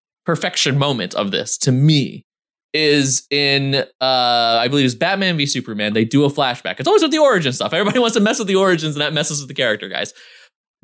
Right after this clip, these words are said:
But everyone knows how, how Batman's supposed to die, right? He, crime alley, gets shot. There you go. In the Batman v Superman movies,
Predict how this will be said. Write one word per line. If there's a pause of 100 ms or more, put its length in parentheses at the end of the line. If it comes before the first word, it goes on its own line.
(160)
But (360)
everyone
knows
how,
how
Batman's
supposed
to
die,
right? (480)
He, (200)
crime
alley, (280)
gets
shot. (340)
There
you
go. (1300)
In (640)
the
Batman
v
Superman
movies,